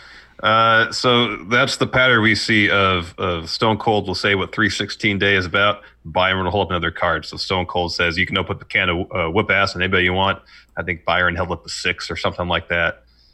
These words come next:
Um, Stone Cold said, "Speed limit's only a suggestion." That, uh, got a ten from Byron.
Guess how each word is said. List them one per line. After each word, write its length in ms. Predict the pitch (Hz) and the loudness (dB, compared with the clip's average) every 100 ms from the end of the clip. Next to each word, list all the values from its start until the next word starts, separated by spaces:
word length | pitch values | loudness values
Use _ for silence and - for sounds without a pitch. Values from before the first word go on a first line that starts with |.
| _ - | _ -4
Um, 540 | 90 87 82 80 80 _ _ _ | 0 2 2 -2 -6 _ _ _
Stone 300 | - - 95 | -8 -2 -2
Cold 200 | 98 90 | -2 -4
said, 240 | - 92 82 | -2 -2 -2
"Speed 280 | - 110 98 | -4 -2 0
limit's 260 | 98 90 | -2 -2
only 240 | 98 90 92 | -2 0 0
a 40 | |
suggestion." 800 | 90 85 82 113 107 - 107 104 _ _ _ _ _ _ _ | -2 -6 -2 0 0 2 0 0 _ _ _ _ _ _ _
That, 240 | 92 90 | 0 2
uh, 120 | 87 90 | 2 2
got 180 | 98 90 | 2 -2
a 40 | |
ten 320 | - 131 117 | 0 0 0
from 200 | 104 104 | -2 -2
Byron. 500 | 101 107 101 98 98 | 2 2 4 2 0